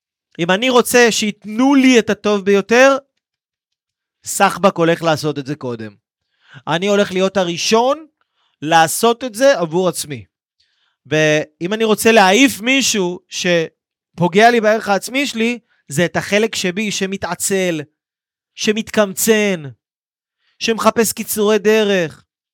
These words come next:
שאומר, "מחר, מחר, מחר, אחר כך, אחר כך, אחר כך. אין לי זמן, אין לי כוח, אין לי כסף." תוציאו את זה מהפה שלכם, כי זה שומר על הערך העצמי שלכם נמוך.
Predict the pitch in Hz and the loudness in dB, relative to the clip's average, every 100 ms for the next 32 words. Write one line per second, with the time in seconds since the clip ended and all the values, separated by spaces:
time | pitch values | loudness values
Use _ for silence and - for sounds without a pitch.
0 | _ _ _ - 220 226 226 220 226 226 | _ _ _ -4 0 0 -2 -4 0 0
1 | 208 190 202 208 214 185 185 180 208 185 | 0 -2 -4 0 -2 -2 -8 -4 -4 -2
2 | 170 156 202 202 180 156 156 185 190 180 | -6 -2 -2 -2 -6 -10 -8 -6 -6 -6
3 | 160 131 180 180 165 139 _ _ _ _ | -10 -4 -4 -4 -6 -10 _ _ _ _
4 | _ _ 180 220 226 170 185 190 185 214 | _ _ -6 -4 -4 -6 -2 -2 -2 -4
5 | 220 208 202 202 180 196 208 220 202 202 | -8 -8 -2 0 0 -2 -6 -6 -4 -2
6 | 185 - 175 156 - _ _ _ _ _ | -2 -4 -2 -4 -6 _ _ _ _ _
7 | _ 156 151 - 214 220 202 147 156 156 | _ -14 -10 -8 -4 -2 0 -2 -4 -4
8 | 143 180 180 - 175 143 139 127 120 _ | -6 -4 -4 -4 -6 -8 -10 -14 -16 _
9 | _ _ _ _ - _ - 165 160 156 | _ _ _ _ -20 _ -10 -6 -4 -4
10 | 170 160 170 180 165 170 165 160 151 156 | -4 -2 2 2 2 -2 -2 -4 -4 -10
11 | 156 156 147 143 139 143 127 120 | -6 -6 -8 -10 -10 -10 -12 -16